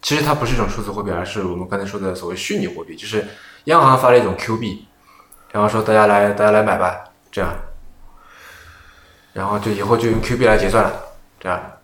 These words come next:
或者说 Q 币也是作为一种结算方式，我可以来控制它。就腾讯他说他让它升就升，让它降就降，这样是一个非常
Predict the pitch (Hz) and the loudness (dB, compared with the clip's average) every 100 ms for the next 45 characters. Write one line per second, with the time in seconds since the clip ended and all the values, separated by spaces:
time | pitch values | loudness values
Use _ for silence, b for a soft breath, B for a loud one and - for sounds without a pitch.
0 | _ _ 104 98 104 104 117 113 92 95 | _ _ -8 -6 -4 -4 -2 -2 -2 -2
1 | 113 104 104 101 90 90 - 98 104 110 | 2 4 4 2 -4 -6 -6 -4 -2 -2
2 | 110 92 90 95 92 95 - 110 87 85 | -2 -4 -4 -4 -2 -2 -2 -6 -6 -2
3 | 82 - 98 107 120 117 117 120 120 117 | 0 0 -2 -2 -2 0 0 6 6 6
4 | B B B B - 135 113 113 120 113 | B B B B 0 2 4 2 0 -2
5 | 101 104 107 107 107 104 101 98 98 85 | -2 -4 -4 -4 -6 -6 -6 -6 -8 -10
6 | - _ _ _ - 92 - - - _ | -12 _ _ _ -10 -8 -8 -12 -20 _
7 | _ _ _ - 107 95 95 92 87 - | _ _ _ -14 -6 -6 -4 -4 -6 -8
8 | 131 101 98 | -6 -4 -4